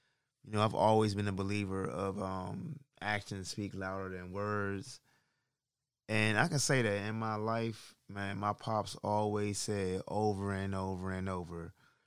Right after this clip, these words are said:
when I was growing up that, you know, it's a thin line between being cocky and having confidence. Man, he used to say that all the time. Like, it's crazy.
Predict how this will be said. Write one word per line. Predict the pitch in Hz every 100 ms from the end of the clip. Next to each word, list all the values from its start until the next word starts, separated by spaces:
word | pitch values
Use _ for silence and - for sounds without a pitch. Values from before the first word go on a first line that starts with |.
| _ _ _
when | 92 98
I | 95
was | 95
growing | 101 101 98 98
up | 95 -
that, | 110 95 -
you | 107
know, | 107
it's | 113
a | 104
thin | - 110 110
line | 104 101 98
between | 92 - 98 92 90
being | 110 104
cocky | 92 - 113 113 117 110 107 - _ _ -
and | 104
having | 104 95 87
confidence. | - 104 98 90 87 85 - - _ _ _ _ _ _ _ _ _ _ _ -
Man, | 98 101
he | 117
used | 127 131 -
to | 107
say | - 110 110 104
that | 101 98 - _ _ _ _ _ _ _
all | 113 110 110 104
the | 98
time. | - 101 92 87 82
Like, | 87 - -
it's | - -
crazy. | - 113 104 90 - 104